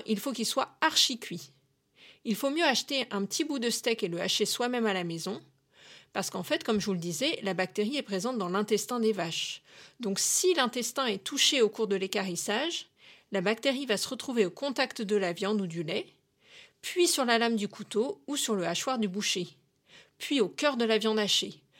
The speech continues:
Donc pas de problème pour un steak non haché car sa surface en contact avec la chaleur va être stérilisée de toute bactérie à la cuisson. En revanche, les steaks hachés qui ne sont pas cuits à cœur vont être bourrés de bactéries.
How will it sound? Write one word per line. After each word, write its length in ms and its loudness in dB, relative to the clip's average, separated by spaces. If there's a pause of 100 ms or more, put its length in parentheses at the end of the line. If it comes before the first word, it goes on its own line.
(240)
Donc 180 -2
pas 120 2
de 60 -4
problème 380 0
pour 160 -6
un 80 -4
steak 260 -2
non 360 0
haché 340 2
car 220 -4
sa 120 -2
surface 540 -2
en 140 -2
contact 420 0
avec 220 -4
la 100 -2
chaleur 460 0
va 120 -4
être 120 -4
stérilisée 640 -2
de 100 -4
toute 220 -6
bactérie 420 -2
à 60 0
la 80 0
cuisson. 420 -6 (800)
En 140 0
revanche, 640 -2
les 120 2
steaks 260 0
hachés 240 0
qui 100 -4
ne 60 -2
sont 180 -6
pas 160 -2
cuits 300 -4
à 80 -8
cœur 440 -4
vont 200 -4
être 260 -6
bourrés 300 0
de 60 -2
bactéries. 520 -6